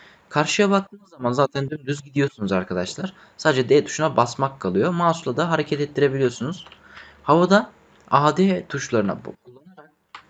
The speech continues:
havada hareket edebilirsiniz. Şimdi göstereceğim arkadaşlar. D tuşuna bastım.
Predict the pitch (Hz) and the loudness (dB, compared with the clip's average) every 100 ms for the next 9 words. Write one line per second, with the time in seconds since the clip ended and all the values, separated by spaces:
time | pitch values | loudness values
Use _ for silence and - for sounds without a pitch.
0 | _ _ _ _ - 156 156 135 165 - | _ _ _ _ 2 4 4 2 -2 -4
1 | _ _ _ _ _ _ _ 135 139 - | _ _ _ _ _ _ _ 0 2 2
2 | 190 160 - 151 139 - 76 - _ _ | 0 0 -4 -10 -8 -8 -10 -14 _ _
3 | _ _ _ _ _ _ _ _ _ _ | _ _ _ _ _ _ _ _ _ _
4 | _ - - 151 147 165 - 156 139 104 | _ -10 -2 0 2 0 0 -2 0 0
5 | 95 90 82 - 170 139 - - - - | -2 -4 -6 -8 -12 -8 -6 -6 -10 -8
6 | - 110 - - 156 | -4 -4 -4 -10 -12